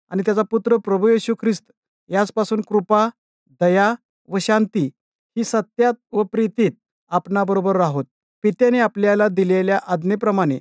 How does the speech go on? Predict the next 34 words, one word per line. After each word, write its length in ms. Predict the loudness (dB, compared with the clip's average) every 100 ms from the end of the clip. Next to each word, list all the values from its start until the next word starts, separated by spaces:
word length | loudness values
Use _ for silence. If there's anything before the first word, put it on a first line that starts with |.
| _
तुझी 480 | _ _ -4 -2
काही 320 | 0 0 2 2
मुले 360 | 2 4 2
सत्यात 400 | 0 -4 -2 -4 0
चालतात, 340 | -2 0 -2 -2 _ _ _
असे 260 | -4 2 2
मला 220 | 4 2
दिसून 380 | 0 -2 0 0
आले. 300 | 0 0 -4 _ _ -2
यावरून 480 | 2 4 2 2
मला 240 | 2 2 0 -2
फार 240 | 0 0 0 -4
आनंद 320 | -2 0 -2
झाला. 340 | -2 -4 -6 -12 _ _ _ -4
आणि 400 | 0 2 2 0
स्त्रिये, 540 | -4 0 4 4 2 -2 _ _ _
मी 160 | -2 0
तुला 240 | 2 2
आता 300 | 2 2 0
विनंती 480 | 2 2 2 2 0
करीतो 380 | 0 0 2 -2
की 260 | -2 -4 -6 _ _ -4
आपण 320 | -2 2 0 2
एकमेकावर 680 | 0 2 2 2 2 4 2
प्रीती 360 | 0 -2 -2 0
करावी. 460 | 0 2 2 -2 -6 _ _ 0
ही 80 | 2
मी 160 | 2
तुला 280 | 2 2 4
नवी 360 | 4 2 2 2
आज्ञा 260 | 2 0 0
करतो 300 | 0 0 2
असे 260 | 0 0 0
नाही, 320 | 0 -2